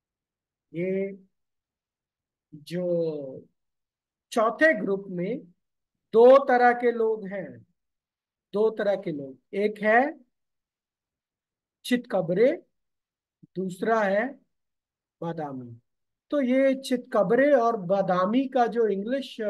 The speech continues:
शब्द है वो है gristled and बी।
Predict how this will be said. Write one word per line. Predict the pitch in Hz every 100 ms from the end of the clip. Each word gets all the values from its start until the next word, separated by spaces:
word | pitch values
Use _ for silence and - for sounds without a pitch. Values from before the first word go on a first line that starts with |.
| 180 - - _ _ _ _
शब्द | - 240 247 247
है | 214 220
वो | 214 214
है | 208 196
gristled | - 170 175 247 294 302 277 269 _ _ _ _ _ _ _ _ _ _ _ _ _ _ _ _ _ _ _ _ _ _ _ _ _ _ _ _ _ _ _ 180
and | 196 202
बी। | 165 156 131